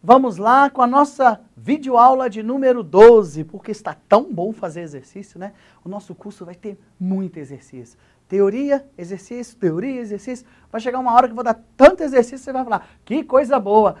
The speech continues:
Ainda bem que eu acessei o estudioaulas ponto com ponto B R, porque agora eu estou aprendendo." Porque muito exercício faz com que a gente consiga, ó, adaptar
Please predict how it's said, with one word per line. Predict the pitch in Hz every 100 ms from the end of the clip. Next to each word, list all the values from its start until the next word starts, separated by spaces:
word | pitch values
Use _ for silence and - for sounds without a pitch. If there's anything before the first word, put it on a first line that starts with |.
| _
Ainda | - 233 254 208
bem | 220
que | 294
eu | 294
acessei | 285 - 240 262
o | 254
estudioaulas | 226 - 233 247 247 247 233
ponto | 247 233
com | - 226 226
ponto | 208 - 226 233 220
B | 185
R, | 208 180 208 208 165 170
porque | 165 175 - 170
agora | 147 143 196 415
eu | 440
estou | - 330
aprendendo." | 302 311 240 175 185 175 156 139 127 110 _ _ _
Porque | - 175 - 208 - _
muito | 170 220 262
exercício | 247 214 202 - 220 220
faz | - 196 202
com | -
que | 190 - 190
a | 185
gente | 175 185 185
consiga, | _ 180 - 196 175
ó, | 208 _ - - _ _ _ _ _ _
adaptar | - 165 196 - - 185 214 226